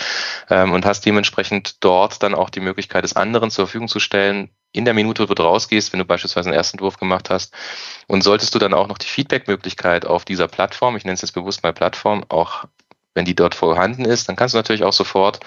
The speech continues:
ähm, da eben diese Dinge, die vielleicht noch vergessen wurden oder sowas thematisieren, als jemand, der mal drauf guckt. Er sieht das dann. Er kann dann eben direkt Einfluss nehmen.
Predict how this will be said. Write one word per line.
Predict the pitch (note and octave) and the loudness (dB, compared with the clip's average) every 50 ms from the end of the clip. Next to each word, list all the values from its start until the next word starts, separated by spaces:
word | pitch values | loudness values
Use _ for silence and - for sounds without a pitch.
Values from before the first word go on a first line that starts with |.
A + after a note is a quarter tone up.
| - - - - - - - - - - - | -16 -16 -14 -14 -14 -14 -14 -16 -12 -4 0
ähm, | - F#2+ F#2+ G2 G2 F#2+ F#2+ F2 _ - | 0 2 2 0 -2 -2 -4 -4 _ 0
da | G2 F#2 F#2 G2 G#2+ | 2 4 4 4 2
eben | - G2 G#2 G2+ G2+ | 2 0 -4 -4 -6
diese | F#2+ G2+ G#2 G#2+ G#2 | -8 -6 -4 -4 -2
Dinge, | G#2+ G#2 A2 G#2 | -2 0 0 -2
die | G2 G2 | -2 -2
vielleicht | - G2 F#2+ - | -2 -2 -2 -2
noch | F#2+ | -4
vergessen | - F#2 - G2+ G#2 - A#2 G#2+ | -4 -2 -2 -2 -2 -4 -6 -6
wurden | G#2 G#2 G2+ | -4 -4 -2
oder | G2 F#2+ G2 | 0 -2 0
sowas | F#2 F#2+ F#2 F#2+ - | 0 0 -2 -2 0
thematisieren, | - G2 F#2+ F#2 - G2+ F#2+ G2 A2 A2+ G#2+ F2 E2 | 0 0 0 2 2 2 2 2 2 2 2 2 0
als | C#2+ - D#2 D#2+ - | 0 -2 -2 -2 0
jemand, | - F#2 F#2 F2 F2+ | 0 0 0 2 2
der | F2+ | 2
mal | F#2 F#2+ F#2+ | 2 2 2
drauf | - - D#2 D2+ - | 2 0 0 0 -2
guckt. | - - - - - - | -4 -10 -10 -8 -6 -2
Er | - - | -2 0
sieht | F2 F#2 F#2+ - D#2+ | 2 2 0 0 0
das | D2+ - | -2 -2
dann. | - - - - | -2 -2 -2 -2
Er | - - - | -4 -6 -4
kann | - - F#2 | -2 -2 0
dann | F#2+ F2+ F#2 E2 | 2 2 2 2
eben | F2 F2 F2+ | 2 2 2
direkt | F2+ E2+ - E2+ - - - - - _ _ _ _ _ - - - _ - | 2 2 2 0 0 -2 -6 -8 -8 _ _ _ _ _ -20 -20 -16 _ -4
Einfluss | F#2 F2 F2+ F#2 - - F2+ E2+ - - | -2 -2 -2 -2 -2 -4 -2 0 0 0
nehmen. | E2+ E2+ E2+ F2 F#2+ G2 G#2 A2 G#2+ | 0 0 -2 -2 -2 -4 -8 -10 -16